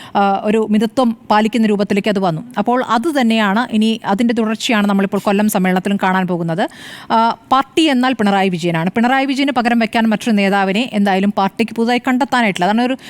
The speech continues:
വേറെ ഓപ്ഷൻ ആലോചിക്കേണ്ട കാര്യമില്ലല്ലോ എന്ന് ആണെന്നാണല്ലോ എം, എം വി ഗോവിന്ദൻ പറഞ്ഞത്. പക്ഷേ വേറെ ഓപ്ഷൻ ഇല്ല എന്നുള്ളതാണ് പാർട്ടി മുന്നിലുള്ള ഒരു യഥാ-, ആ, യാഥാർത്ഥ്യം എന്നുള്ളത്.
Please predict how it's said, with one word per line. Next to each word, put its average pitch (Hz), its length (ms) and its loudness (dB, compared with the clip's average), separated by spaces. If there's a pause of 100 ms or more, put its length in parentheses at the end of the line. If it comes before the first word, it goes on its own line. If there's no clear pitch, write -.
(140)
വേറെ 254 160 2
ഓപ്ഷൻ 254 300 -2
ആലോചിക്കേണ്ട 277 480 0
കാര്യമില്ലല്ലോ 240 720 0
എന്ന് 220 160 0 (100)
ആണെന്നാണല്ലോ 208 400 2
എം, 196 120 0 (140)
എം 190 140 2
വി 208 80 2
ഗോവിന്ദൻ 190 440 0
പറഞ്ഞത്. 175 300 0
പക്ഷേ - 260 -4 (300)
വേറെ 240 120 2
ഓപ്ഷൻ 226 400 -2
ഇല്ല 226 180 2
എന്നുള്ളതാണ് 196 400 0
പാർട്ടി 185 300 0
മുന്നിലുള്ള 180 440 0 (100)
ഒരു 214 80 0
യഥാ-, 196 340 -2
ആ, 185 60 2
യാഥാർത്ഥ്യം 185 500 0
എന്നുള്ളത്. 151 280 -8